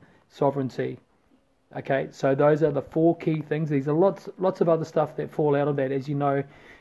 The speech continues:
but those are the four pillars that are important to all of us Kiwis, 'cause if they go, it's over. If the freedoms and democracies go, forget about worrying about having a joint or not and smoking cannabis.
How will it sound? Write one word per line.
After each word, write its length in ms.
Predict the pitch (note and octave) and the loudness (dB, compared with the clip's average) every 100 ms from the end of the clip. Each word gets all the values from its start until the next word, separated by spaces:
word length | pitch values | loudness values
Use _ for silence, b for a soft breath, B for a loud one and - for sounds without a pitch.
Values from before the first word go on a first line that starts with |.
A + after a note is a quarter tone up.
| B | B
but 140 | C3 | -2
those 240 | C#3+ D#3+ E3 | 4 4 4
are 80 | D#3+ | 2
the 80 | |
four 240 | C#3+ D#3 D3 | 0 -2 -2
pillars 460 | - C#3 C3 - _ b b | -2 -2 -4 -12 _ b b
that 120 | D3 C#3 | -6 -6
are 100 | - | -4
important 460 | C#3+ C#3 D#3 D3 C#3+ | -6 -4 -2 -2 -4
to 60 | |
all 200 | D3 D#3+ | 0 2
of 80 | D3 | 2
us 160 | D3 D3 | 0 -6
Kiwis, 420 | - C#3 C#3+ C#3 | -6 -4 -4 -4
'cause 140 | C#3 | -4
if 180 | C#3 - | -4 -2
they 180 | E3+ D#3+ | 0 2
go, 300 | D3+ D3 D3 D3 - - - | 2 2 2 -4 -18 -20 -10
it's 140 | - | -2
over. 340 | C3 B2+ C3 - - - - - _ - | -2 -2 -6 -12 -20 -20 -20 -20 _ -20
If 120 | C#3 - | -16 -10
the 80 | |
freedoms 380 | C#3+ E3 E3+ D#3 | -2 0 0 0
and 120 | D#3+ | -2
democracies 520 | D3+ D3+ D3+ D3 D3 C3+ | 0 -2 -2 -6 -4 0
go, 240 | D3 D3 | 0 0
forget 340 | D3 B2+ D#3+ | -4 -4 -2
about 240 | D3+ C#3+ D3 | 0 -2 0
worrying 240 | D3 D3 | 0 0
about 220 | C#3+ C#3 | -2 -2
having 180 | C#3+ C3+ | -2 -4
a 60 | C3 | -2
joint 320 | C#3 C#3+ C#3 | 2 2 0
or 40 | |
not 260 | C3 C#3+ D3 b b b | -4 -4 -6 b b b
and 80 | C3+ | -10
smoking 420 | D3 C3+ - C3 | -6 -6 -4 -4
cannabis. 500 | - D3+ D3+ D#3 - | -2 0 0 -2 -4